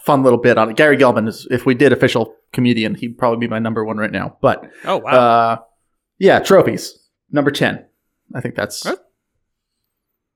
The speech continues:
Speaker 2: I like it.
Speaker 1: Yeah. Okay.
Speaker 2: Yeah.
Speaker 1: You're up.
Speaker 2: Um, number nine. I, I love how different our results are probably gonna be. There's no ch-, fucking chance in hell that we're stealing each other's. Um, <laughs> I'm gonna say, uh,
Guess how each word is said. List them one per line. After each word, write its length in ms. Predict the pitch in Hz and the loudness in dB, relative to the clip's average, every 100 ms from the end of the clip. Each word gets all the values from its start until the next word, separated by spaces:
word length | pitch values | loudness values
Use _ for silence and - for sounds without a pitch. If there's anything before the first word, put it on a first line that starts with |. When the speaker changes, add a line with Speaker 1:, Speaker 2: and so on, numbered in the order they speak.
| _ | _
Speaker 2:
I 100 | - | -8
like 160 | 180 190 | -6 -6
it. 140 | - _ _ _ | -10 _ _ _
Speaker 1:
Yeah. 140 | 269 - - | -14 -12 -4
Okay. 120 | - | -2
Speaker 2:
Yeah. 120 | 220 - _ _ _ _ _ 170 | -2 -4 _ _ _ _ _ -2
Speaker 1:
You're 160 | 202 | 2
up. 280 | 247 - - _ _ _ _ _ _ - | 2 0 -10 _ _ _ _ _ _ -2
Speaker 2:
Um, 460 | 202 247 254 262 - - | 2 2 2 -2 -6 -14
number 360 | 233 220 359 339 | -4 -2 0 0
nine. 520 | 226 226 240 277 - - - | 4 4 4 2 0 -2 -4
I, 140 | 220 - | -4 2
I 80 | 180 | 2
love 340 | 196 226 233 _ | 4 2 -2 _
how 160 | - 185 | 0 0
different 500 | 143 165 - 160 151 | 0 -4 -2 -4 -4
our 180 | 147 147 | -2 -2
results 380 | 143 127 143 135 | -2 -4 -6 -6
are 60 | 131 | -6
probably 340 | - 139 139 | -4 -2 -2
gonna 100 | 135 | -4
be. 140 | 127 | -6
There's 200 | 131 165 | -4 -6
no 220 | 202 208 196 | -2 -2 -2
ch-, 300 | - - 165 | -4 -10 -12
fucking 380 | - 185 190 175 | -2 -2 -2 -8
chance 320 | - 165 160 | -8 -8 -8
in 80 | 151 | -4
hell 220 | 147 143 | -2 -2
that 160 | 131 135 | -4 -8
we're 80 | |
stealing 420 | 127 - 135 120 120 | -12 -10 -10 -10 -14
each 180 | 117 | -12
other's. 300 | 120 110 113 - - - 226 | -12 -10 -12 -14 -16 -10 -4
Um, 380 | 196 190 196 190 - - - - _ _ | 2 4 4 0 -6 -20 -20 -20 _ _
<laughs> 680 | _ - - - _ _ - | _ -20 -20 -20 _ _ -2
I'm 180 | 196 254 | 0 2
gonna 160 | 247 | 2
say, 640 | - 214 208 208 196 185 - | 2 2 4 4 4 2 0
uh, 460 | 165 160 156 151 | 0 2 4 2